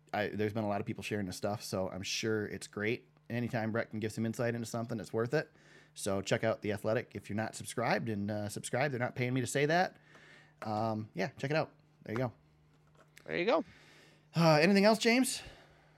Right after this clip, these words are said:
Speaker 2: I think that's it, man. We went longer than I thought this week.
Speaker 1: Yeah. I have no idea what sort of cover or what sort of podcasting you can expect this week. Um, I believe James is off next week. So
Speaker 2: He gone.
Speaker 1: yeah.
Speaker 2: He
Speaker 1: So
Speaker 2: gone.
Speaker 1: I don't know yet if I'm gonna do a post race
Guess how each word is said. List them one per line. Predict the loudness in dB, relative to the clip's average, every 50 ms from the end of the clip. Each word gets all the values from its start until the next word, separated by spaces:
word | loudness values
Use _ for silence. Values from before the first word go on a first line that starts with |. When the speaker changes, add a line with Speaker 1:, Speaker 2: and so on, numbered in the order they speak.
| _ _ _ _ _ -18 -16
Speaker 2:
I | -10
think | -4 -4 2 4
that's | 4 4 6
it, | 6 6 8
man. | 8 6 6 6 4 -2 _ _ -2 2
We | 6
went | 8 8 8 10
longer | 10 8 10 8 8 8
than | 8 6
I | 6
thought | 6 6 4 4 2
this | -2 -6 -4
week. | -4 -6 -6 -4 -2
Speaker 1:
Yeah. | 2 4 4 4 4 0 -4 -10 _ _ _ -20 -20 -20 -20 -8 2
I | 6 8 8
have | 8 8
no | 6 4 6 6
idea | 6 6 6 4 4 6
what | 6 4 4 2 0 -16 -12 -10
sort | -8 -2 2 4 4 4 4 0
of | -2 -2 -2 -4 -10 -10 0
cover | 2 2 2 2 0 -2
or | -2 -2 0
what | -2 -2 0
sort | 2 0 -2
of | 0
podcasting | 0 0 0 2 2 2 0 0 0 -2 -2 -2
you | -2 -2
can | -2 -6
expect | -6 -8 -4 -4 -4 -4 -2
this | -8 -8 -6 -2
week. | 0 0 0 -2 -6 -20 -20 -20 -20 -20 -20 _ -8
Um, | -2 2 2 4 4 2 2 0 -2 -4 -4 -4
I | -4 -2
believe | 0 0 0 0 0
James | 0 0 0 0 0
is | 0
off | 0 2 2 0 -2 -4 -12 -16 -8 -6
next | -6 -6 -6 -6
week. | -4 -2 -2 -2 -4 -10 _ -20 -20 -20 -20 -20 _ _ -14
So | -10 -2 2 2 4 4 4 2 0 -2 -4
Speaker 2:
He | -8 -2
gone. | 2 2 2 2 2 -2 -4
Speaker 1:
yeah. | -2 0 0 0 0 -2 -4
Speaker 2:
He | -4 -2
Speaker 1:
So | 2 4 4
Speaker 2:
gone. | 4 4
Speaker 1:
I | 6 6 6
don't | 6 6 4 2 2
know | 4 4 6 4 4 2
yet | 4 4 4 4 4 2 0
if | -2 0
I'm | 0 0 0
gonna | 0 0 0 0
do | 0 0 0
a | 0
post | 0 0 0 0 0 -2 -2
race | 0 0 0 -2